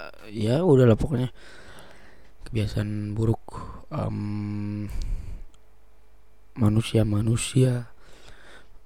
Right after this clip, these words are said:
Indonesia, rakyat-rakyat Indonesia yang sangat disayangkan gitu. Ya sebenarnya udah mendarah daging sih,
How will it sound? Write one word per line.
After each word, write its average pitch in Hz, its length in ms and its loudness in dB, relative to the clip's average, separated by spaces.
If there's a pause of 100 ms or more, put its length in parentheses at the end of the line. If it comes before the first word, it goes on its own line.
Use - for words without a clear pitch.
(520)
Indonesia, 127 880 2 (160)
rakyat-rakyat 110 640 -4 (100)
Indonesia 117 480 -4
yang 104 400 -4 (1040)
sangat 107 380 -2
disayangkan 107 560 2
gitu. 98 340 -4 (1800)
Ya 139 80 -4
sebenarnya 143 320 2
udah 107 220 4 (1000)
mendarah 101 400 2
daging 113 400 2
sih, 98 240 -6